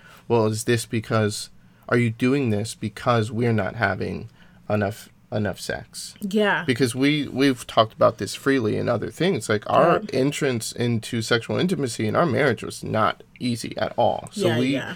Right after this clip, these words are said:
Speaker 1: neither of
Speaker 2: Yeah.
Speaker 1: us were having it as much as we both wanted
Speaker 2: Wanted
Speaker 1: to.
Speaker 2: to. Yeah.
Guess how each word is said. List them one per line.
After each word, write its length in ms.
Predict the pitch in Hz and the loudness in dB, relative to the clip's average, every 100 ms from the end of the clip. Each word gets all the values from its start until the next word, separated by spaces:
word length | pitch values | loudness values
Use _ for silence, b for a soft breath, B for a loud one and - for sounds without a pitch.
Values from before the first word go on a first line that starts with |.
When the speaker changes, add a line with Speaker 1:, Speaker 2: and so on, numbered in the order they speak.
| B - | B -2
Speaker 1:
neither 300 | 131 180 165 | 4 6 6
of 80 | 135 | 6
Speaker 2:
Yeah. 60 | |
Speaker 1:
us 120 | 120 - | 2 2
were 120 | 107 | 4
having 340 | 113 113 113 | 6 6 2
it 140 | 110 104 | 0 -2
as 100 | - | -2
much 240 | 110 - | -2 -2
as 140 | 107 | -6
we 180 | 120 113 - | -2 -2 -2
both 300 | - 113 113 | 0 0 0
wanted 100 | 107 107 113 | -4 -2 -2
Speaker 2:
Wanted 280 | 175 165 156 | -2 -8 -6
Speaker 1:
to. 160 | - - | -6 -6
Speaker 2:
to. 80 | - - | -8 -12
Yeah. 300 | - 151 95 | -8 -6 -6